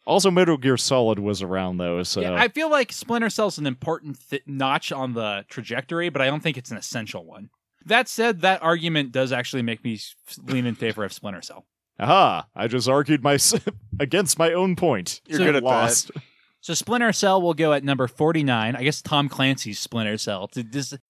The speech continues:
Speaker 2: ambiguate it from the reboot that's no doubt coming,
Speaker 1: <laughs>
Speaker 2: which is Splinter Cell, which will be followed
Speaker 3: Unlikely
Speaker 2: by just
Speaker 3: given
Speaker 2: Cell.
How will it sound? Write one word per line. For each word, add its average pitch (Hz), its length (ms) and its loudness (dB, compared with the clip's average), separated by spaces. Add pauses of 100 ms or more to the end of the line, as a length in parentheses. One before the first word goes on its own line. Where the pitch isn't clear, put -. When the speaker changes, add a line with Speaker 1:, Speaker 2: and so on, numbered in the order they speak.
(240)
Speaker 2:
ambiguate 127 640 2
it 123 120 -6
from 123 220 0
the 117 200 0
reboot 127 460 -2
that's 123 200 -4
no 123 180 2
doubt 113 240 0
coming, 98 480 -6
Speaker 1:
<laughs> - 100 -2
Speaker 2:
which 262 640 6
is - 200 2 (120)
Splinter 127 340 0
Cell, 107 460 -2
which 160 160 4
will 160 60 2
be - 0 -
followed 151 340 6
Speaker 3:
Unlikely 123 60 0
Speaker 2:
by 139 80 4
just 123 220 0
Speaker 3:
given 120 120 -10
Speaker 2:
Cell. 113 480 0